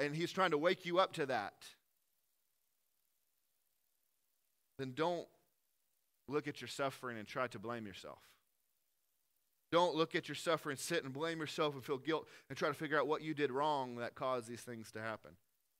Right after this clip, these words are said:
If God sends suffering because of sin, it will be quickly made known to you what the issue is. If you don't know, the most likely reason for your suffering has nothing to do with you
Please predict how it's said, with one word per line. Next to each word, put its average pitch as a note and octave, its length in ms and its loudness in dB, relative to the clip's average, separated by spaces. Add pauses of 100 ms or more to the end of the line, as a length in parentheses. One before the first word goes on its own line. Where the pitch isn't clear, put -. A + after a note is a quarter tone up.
(320)
If C3 140 -6
God F3+ 320 8
sends F3+ 280 2
suffering F3 400 4
because D#3 280 2
of C#3 100 -2
sin, F3 320 0
it C#3 100 0
will D3 80 0
be C#3+ 140 0
quickly E3 440 -4
made C3+ 180 -4
known E3 300 -2 (100)
to A#2 80 -10
you F#2 220 -10 (500)
what C3+ 260 2
the B2+ 160 -2
issue A#2+ 340 -4
is. G#2 440 -6 (420)
If E3 60 -4
you E3+ 60 -2
don't F3 240 4
know, F3+ 260 10
the D#3 80 0
most E3 220 2
likely E3+ 240 2
reason E3 420 0
for D3+ 120 -2
your C#3 60 -2
suffering D#3+ 460 0 (220)
has B2+ 120 -8
nothing D#3+ 300 0
to C#3 80 -8
do D3 260 -2
with B2 220 -8
you C#3+ 240 0